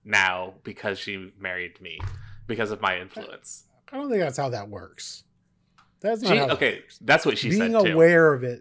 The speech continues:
Speaker 2: being aware of it does not make you more racist. Being knowledgeable about it doesn't make you more racist.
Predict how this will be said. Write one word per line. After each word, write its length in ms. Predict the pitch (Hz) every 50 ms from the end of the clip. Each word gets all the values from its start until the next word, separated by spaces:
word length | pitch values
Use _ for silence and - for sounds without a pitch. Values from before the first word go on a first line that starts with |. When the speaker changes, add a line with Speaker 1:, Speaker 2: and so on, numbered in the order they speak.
| _ 127
Speaker 2:
being 220 | 123 151 175 185
aware 400 | 180 160 151 151 147 143 139 135
of 80 | 123 120
it 140 | 120 104 -
does 180 | 127 113 107
not 180 | 123 120 123 113
make 220 | 120 120 113 -
you 80 | 120 110
more 180 | 107 107 98
racist. 640 | 92 90 90 85 85 - - - - - - - _ _
Being 220 | - 135 135 135 131
knowledgeable 600 | 127 127 127 127 127 127 113 117 117 107 110 107
about 260 | 101 104 104 104 104
it 140 | 98 - 107
doesn't 300 | 113 117 107 104 113 104
make 220 | 107 104 95 -
you 60 | 110 95
more 160 | 92 87 85
racist. 560 | 87 95 92 95 - - - _ - - -